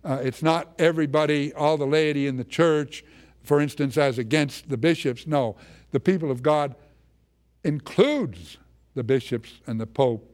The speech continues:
and the religious and the priests. We're all part of the people of God. It is a holy people that what Vatican two's Lumen Gentium says should be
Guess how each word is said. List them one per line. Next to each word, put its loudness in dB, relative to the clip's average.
and -6
the -4
religious -4
and -10
the -10
priests. -2
We're -2
all 2
part 2
of -4
the -6
people -4
of -8
God. 0
It -2
is -2
a -2
holy 2
people -2
that 0
what 0
Vatican 0
two's -2
Lumen -2
Gentium -2
says -2
should 0
be 2